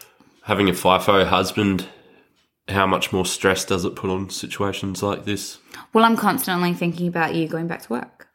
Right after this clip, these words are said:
Speaker 1: Yeah.
Speaker 2: With everything. You know,
Speaker 1: Yeah.
Speaker 2: that whole lead
Speaker 1: There was
Speaker 2: up.
Speaker 1: those couple of days there where we were sort of umming and ahhing, like, "Do I go? What if it happens tonight and you're gone?"
Speaker 2: Well,
Speaker 1: And
Speaker 2: my sister had to, like, you know, Ash, Ash had to call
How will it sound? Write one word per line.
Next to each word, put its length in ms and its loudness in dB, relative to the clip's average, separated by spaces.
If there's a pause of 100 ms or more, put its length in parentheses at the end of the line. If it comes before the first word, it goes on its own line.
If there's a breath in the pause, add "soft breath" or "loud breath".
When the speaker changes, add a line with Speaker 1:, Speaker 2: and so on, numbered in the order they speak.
(100)
Speaker 1:
Yeah. 220 2
Speaker 2:
With 160 4
everything. 420 0 (240)
You 100 0
know, 100 6
Speaker 1:
Yeah. 100 -2 (240 loud breath)
Speaker 2:
that 160 4
whole 400 6
lead 180 6
Speaker 1:
There 60 6
was 100 8
Speaker 2:
up. 120 8
Speaker 1:
those 140 -4
couple 300 0
of 80 4
days 380 2
there 240 4
where 320 4
we 160 -4
were 60 -4
sort 200 0
of 200 2
umming 240 4
and 60 2
ahhing, 720 2 (320)
like, 320 -2
"Do 140 2
I 80 4
go? 380 4
What 160 2
if 80 -6
it 40 -4
happens 380 -4
tonight 460 2
and 100 -2
you're 160 2
gone?" 500 2
Speaker 2:
Well, 100 6
Speaker 1:
And 80 4
Speaker 2:
my 140 4
sister 380 0
had 220 2
to, 340 2 (100)
like, 200 -2
you 80 2
know, 180 2 (140)
Ash, 240 0 (440)
Ash 200 0
had 140 -4
to 60 -8
call 640 2